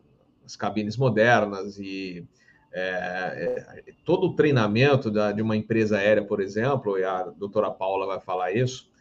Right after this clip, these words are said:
é, sempre visa evitar que aqueles que se acham muito, que são os inventores ou que são invulneráveis, tomem conta da situação e levem a situação de perigo. É, antes de passar pra doutora Paula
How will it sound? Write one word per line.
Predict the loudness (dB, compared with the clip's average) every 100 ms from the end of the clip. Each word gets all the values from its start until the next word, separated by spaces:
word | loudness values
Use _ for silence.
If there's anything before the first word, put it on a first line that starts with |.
| _ _ _ _ -4
é, | 0 2 4 2 2 0 -2
sempre | -2 -2 -2
visa | 0 2 2 2 0 0 -6 _ -4
evitar | 0 2 0 4 4 4 0 -10 _ _
que | -2
aqueles | 0 0 0 -2
que | -2 -4
se | 2
acham | 2 2 0 0
muito, | 2 2 2 -4
que | -6
são | -6 0 2 2 0 -4
os | -2
inventores | 2 2 2 4 8 10 8 6
ou | 2 -2
que | -2
são | 0 2 0
invulneráveis, | -2 2 4 6 6 4 2 -2 -16 _ _ _ _
tomem | 4 6 4 2
conta | 2 4 4
da | 2
situação | 2 0 0 0 2
e | 4
levem | 4 4 2 -2 _ _ _
a | -4 -4
situação | -4 -2 -2 -2 -4
de | 0
perigo. | 0 0 -2 -10 _ _ _ _ 2
É, | 6 8 8
antes | 4
de | 0
passar | 2 2 4 2
pra | 2
doutora | 2 2 2 2
Paula | 2 4 4 4 0